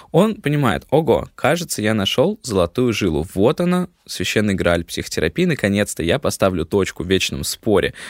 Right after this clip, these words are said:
всех со всеми и открою миру это знание». Человек пишет книгу другую, и к нему приходят первые ученики, которые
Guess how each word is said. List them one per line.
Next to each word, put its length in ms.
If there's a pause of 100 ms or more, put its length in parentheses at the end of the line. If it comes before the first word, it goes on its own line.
всех 320
со 120
всеми 540 (360)
и 60
открою 400
миру 240
это 380 (280)
знание». 360 (240)
Человек 260
пишет 240
книгу 300
другую, 480 (560)
и 100
к 80
нему 180
приходят 600 (180)
первые 280
ученики, 500
которые 880